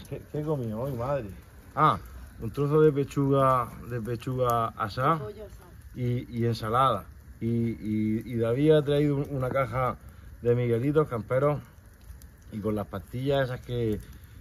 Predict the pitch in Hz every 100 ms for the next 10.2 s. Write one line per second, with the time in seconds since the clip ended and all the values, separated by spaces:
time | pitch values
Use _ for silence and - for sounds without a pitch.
0 | - - 113 110 - 113 113 120 110 110
1 | 107 113 135 143 135 - - - - -
2 | - - - - - - 101 107 107 110
3 | 117 - 110 117 107 127 117 123 131 135
4 | - 110 - 107 110 131 - - - -
5 | - - - - 104 107 123 107 87 -
6 | 110 120 127 139 143 127 139 147 120 113
7 | 101 110 120 135 123 104 123 107 113 135
8 | - - - - - 120 151 156 151 131
9 | 143 - 135 135 135 - 127 127 160 151
10 | 170